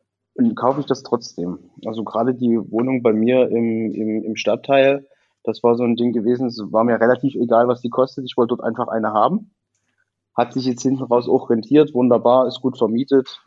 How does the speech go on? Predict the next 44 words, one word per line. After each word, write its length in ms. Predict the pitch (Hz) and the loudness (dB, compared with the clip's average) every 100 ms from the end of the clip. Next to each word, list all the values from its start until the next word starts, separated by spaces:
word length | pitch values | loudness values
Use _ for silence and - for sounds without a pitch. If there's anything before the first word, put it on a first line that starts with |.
| - | -6
äh, 320 | 117 110 101 | -4 -2 -4
läuft. 540 | 107 117 160 - - _ _ _ _ _ _ _ _ - | -2 2 2 0 -20 _ _ _ _ _ _ _ _ -10
Und 140 | 135 | -6
dann 160 | 123 120 | -4 -2
haben 100 | 123 | 0
wir 120 | 120 | 2
aber 240 | 117 117 | 2 0
dieses 500 | 110 - 123 147 143 | -2 -10 -10 -10 -4
Jahr, 160 | 143 131 | 0 0
auch 140 | 120 | 0
Mitte 200 | 131 135 | -4 -6
des 160 | 135 127 | -6 -4
Jahres, 160 | 127 | -4
ich 40 | 120 | -2
glaube 160 | 113 | -2
Juli 280 | 110 127 147 | 0 0 0
war 140 | 131 127 | 0 0
es 120 | - | -2
gewesen, 460 | 110 123 123 131 135 _ _ _ _ _ _ | -12 -10 -8 -8 -12 _ _ _ _ _ _
ähm, 1000 | 107 113 110 110 107 107 107 101 101 - - | -4 0 2 0 0 -2 -4 -6 -10 -20 -14
in 220 | - 110 | -8 -6
der 100 | 107 | -2
Nähe 120 | 110 | -2
von 120 | 120 | -2
Dresden 340 | 110 113 120 120 | -2 -2 -2 -2
gibt's 200 | 110 - | -2 -2
noch 160 | 107 | -4
ein, 380 | 104 101 98 95 | -2 -4 -4 -6
äh, 40 | 80 | -6
eine 260 | 98 98 | -6 -6
Stadt, 220 | - 101 | -4 -4
die 80 | 101 | -2
heißt 180 | 101 202 | -6 -2
Radebeul. 540 | 101 101 - 131 156 - _ - | -2 -2 0 2 2 0 _ -12
Und 140 | 110 | -8
der 60 | 95 | -6
Stadtkern 420 | - 107 - 110 | -6 -8 -8 -8
von 160 | - 104 | -6 -6
Radebeul 500 | 98 101 98 87 104 | -6 -6 -10 -8 -6
ist 220 | 104 - | -6 -8
Altkötschenbroda, 1000 | 107 - 107 - 104 - 120 135 139 139 _ _ _ | -12 -8 -8 -8 -12 -4 0 2 2 0 _ _ _
so 160 | - - | -10 -6
eine 120 | 95 | -6
Kneipenmeile, 840 | - 101 104 107 101 95 95 95 | -4 0 0 0 0 0 0 -4